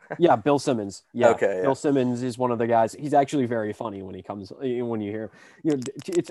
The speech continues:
Speaker 2: it's funny how much detail they put in and how good of a job they actually do with the company.
Speaker 1: And this is all in a video game. You're talking,
Speaker 2: It's,
Speaker 1: like,
Speaker 2: yeah, this
Speaker 1: all,
Speaker 2: is a
Speaker 1: all
Speaker 2: video
Speaker 1: two K.
Speaker 2: game.
Speaker 1: That's
Speaker 2: Yeah.
Speaker 1: funny.
Speaker 2: So, so they have them come in and, you know, do whatever they do to record it, but it's, like, it's actually quality commentary.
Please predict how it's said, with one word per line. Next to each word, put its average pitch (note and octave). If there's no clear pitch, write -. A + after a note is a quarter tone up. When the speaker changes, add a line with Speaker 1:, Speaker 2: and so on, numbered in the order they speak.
Speaker 2:
it's F3+
funny F#3+
how B2
much C3
detail B2
they A#2+
put C3
in A#2
and G#2+
how A2+
good A2
of G#2
a G2+
job G2
they F#2+
actually F#2
do F#2+
with F2
the -
company. -
Speaker 1:
And E3
this G#3
is F3
all F#3+
in C3
a -
video C#3+
game. G2+
You're G2
talking, A2
Speaker 2:
It's, -
Speaker 1:
like, A2+
Speaker 2:
yeah, G#2
this B2+
Speaker 1:
all, B2+
Speaker 2:
is B2
a D3
Speaker 1:
all B2+
Speaker 2:
video C#3
Speaker 1:
two A2+
K. G#2+
Speaker 2:
game. F2+
Speaker 1:
That's C3
Speaker 2:
Yeah. A2
Speaker 1:
funny. G#2+
Speaker 2:
So, -
so D3+
they D#3
have E3
them C#3+
come B2
in C3
and, G2+
you G2
know, F#2+
do A2+
whatever G2+
they G2
do A2+
to G#2
record B2
it, F#2+
but A2+
it's, A#2
like, A#2+
it's A2+
actually C#3
quality A#2
commentary. G#2